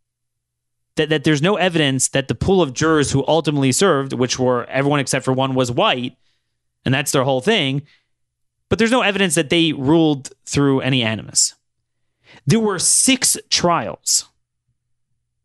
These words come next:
Six trials. Three of them, they couldn't land a conviction on, but on the main things,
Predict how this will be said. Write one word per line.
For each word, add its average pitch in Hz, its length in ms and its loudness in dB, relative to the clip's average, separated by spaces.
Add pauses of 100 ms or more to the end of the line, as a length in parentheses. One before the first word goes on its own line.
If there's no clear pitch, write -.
(200)
Six - 400 0
trials. 127 640 -2 (2500)
Three 226 360 2
of 214 80 0
them, 190 560 0
they 170 220 -2
couldn't 190 260 -2
land 165 220 -2
a 147 40 0
conviction 135 440 -2
on, 113 380 -2
but 165 100 0
on 160 100 0
the 151 80 0
main 190 420 0
things, 131 600 -2